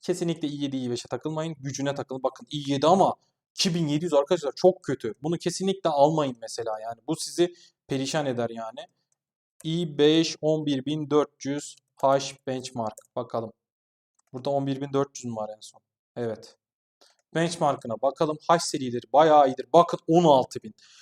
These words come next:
Şimdi H serisi alırsanız altı çekirdek falan çok iyi. Ama şarjı birazcık daha kötü gidecek. Onu arasında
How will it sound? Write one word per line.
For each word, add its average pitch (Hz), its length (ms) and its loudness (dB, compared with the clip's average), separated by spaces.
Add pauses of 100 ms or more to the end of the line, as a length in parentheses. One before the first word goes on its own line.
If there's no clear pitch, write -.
(140)
Şimdi 214 260 2
H 202 240 6
serisi 214 380 0
alırsanız 202 480 4
altı 156 340 2
çekirdek 135 460 -4
falan 143 280 2
çok 196 300 4
iyi. 190 160 0 (320)
Ama 277 240 8
şarjı 240 460 8
birazcık 220 440 4
daha 208 200 6
kötü 190 280 -6
gidecek. 196 500 -2
Onu 208 260 4
arasında 180 580 4